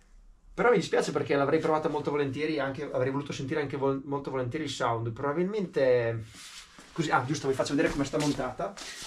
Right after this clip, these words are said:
Probabilmente più o meno, più o meno andava montata così, più o meno così, vedete, comunque è più lunga della Malossi, meno rispetto a una Jolly Moto o una P M Tuning, però comunque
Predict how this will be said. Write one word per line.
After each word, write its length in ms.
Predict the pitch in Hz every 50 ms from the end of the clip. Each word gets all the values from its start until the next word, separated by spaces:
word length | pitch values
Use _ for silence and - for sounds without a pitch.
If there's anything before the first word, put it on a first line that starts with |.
| - -
Probabilmente 840 | - 151 151 156 160 180 180 180 196 202 202 180 - 220 220 214 214 - - - -
più 160 | - 156 147
o 20 | 143
meno, 420 | 143 151 160 160 165 170 175 170 - - - - - -
più 120 | - 147
o 20 | 139
meno 140 | 147 156 160
andava 280 | 143 139 139 131 139
montata 400 | 135 135 131 127 147 143 - - -
così, 540 | 143 120 123 131 135 135 170 - - - - - - - - - - - - - _ _ _ _
più 180 | - - 131 127
o 40 | 123
meno 260 | 123 127 131 127 127
così, 320 | 117 - 127 113 117 131
vedete, 340 | 139 143 127 127 123 - 123
comunque 320 | - - 139 139 135 143 131
è 40 |
più 100 | - 135
lunga 180 | 135 135 131 135
della 140 | 131 127 131
Malossi, 600 | 131 131 131 139 147 143 - - 131 123 117 - - - - - _
meno 220 | - 143 156 165 156
rispetto 280 | - - - 147 139
a 60 | 147 139
una 80 | 135
Jolly 180 | 135 147 139 139
Moto 320 | 135 139 147 147 147 143
o 40 | 131
una 100 | 127 135
P 120 | - 139
M 160 | 143 147 165 160
Tuning, 360 | 143 131 127 131 127 117 110
però 240 | 113 123 123 123 -
comunque 560 | 131 123 120 120 120 - 127 - - -